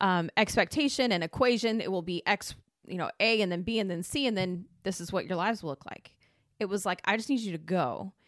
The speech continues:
and I need you to make disciples, and I need you to spread the gospel and build the kingdom." And it's gonna look different for each one of you. And because of that,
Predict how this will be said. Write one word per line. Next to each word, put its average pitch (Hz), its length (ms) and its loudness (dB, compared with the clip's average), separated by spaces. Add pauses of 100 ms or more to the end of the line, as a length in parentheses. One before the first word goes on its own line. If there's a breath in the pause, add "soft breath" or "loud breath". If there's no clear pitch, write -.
(220 soft breath)
and 190 160 -4
I 185 60 -2
need 185 160 -4
you 185 60 -6
to 180 100 -4
make 185 260 -2
disciples, 170 720 -2
and 170 100 -6
I 165 60 -8
need 170 200 -6
you 170 60 -4
to 165 80 -4
spread 175 300 -2
the 180 60 -6
gospel 160 600 -4
and 160 160 -10
build 185 220 0
the 196 60 -2
kingdom." 160 600 -8 (760 loud breath)
And 190 120 0
it's 170 120 -6
gonna 185 240 -2
look 180 140 0
different 175 380 -2
for 160 160 -4
each - 240 -4
one 175 160 -2
of 170 120 -2
you. 160 200 0
And 214 140 0
because 311 360 2
of 277 140 0
that, 208 300 4